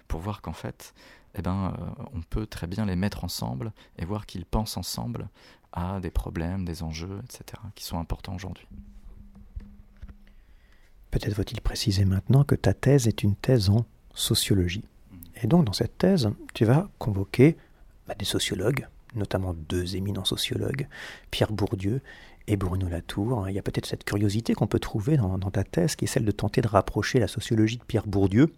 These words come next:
Speaker 2: à savoir plutôt la théorie des champs, et celle de Bruno Latour, donc la théorie de l'acteur réseau, qui sont en complète opposition. Euh, et, et tu effectues une lecture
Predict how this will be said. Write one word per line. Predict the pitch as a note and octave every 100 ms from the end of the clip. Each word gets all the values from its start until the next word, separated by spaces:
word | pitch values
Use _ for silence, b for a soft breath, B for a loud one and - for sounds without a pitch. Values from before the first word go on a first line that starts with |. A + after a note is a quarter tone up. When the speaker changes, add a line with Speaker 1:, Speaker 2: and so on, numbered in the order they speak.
| _ _ - -
Speaker 2:
à |
savoir | - F#2+ F#2
plutôt | - - G2
la | F2
théorie | - F2+ F2
des | E2+
champs, | - C3+ - B B B B
et | A2
celle | - A#2+
de | G2
Bruno | F2+ D#2+
Latour, | D#2 - D2 E2+ F#2+ - -
donc | F2 -
la |
théorie | - G2 G2
de | F#2+
l'acteur | F2 - F#2
réseau, | F2+ F#2 F#2 D3 B B B B
qui | -
sont | D3
en | G#2
complète | - F#2 - C#3
opposition. | A#2 - F#2 F#2 - - - B B B B -
Euh, | G2 G2 G2+ - - -
et, | B2 -
et | -
tu | D#3+
effectues | F#3 - B3
une | C3+
lecture | - D#3 C3+